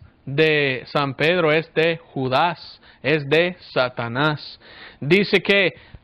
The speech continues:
la Iglesia Católica es la ramera de Babilonia, que tiene su silla en la ciudad de cien y siete montes,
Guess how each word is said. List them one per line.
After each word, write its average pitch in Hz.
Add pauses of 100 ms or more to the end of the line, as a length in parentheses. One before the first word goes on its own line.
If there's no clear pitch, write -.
(140)
la 156
Iglesia 190
Católica 202
es 226
la 180
ramera 175
de 220
Babilonia, 226
que 165
tiene 185
su 208
silla 214
en 202
la 190
ciudad 185
de 185
cien 185
y 180
siete 165
montes, 160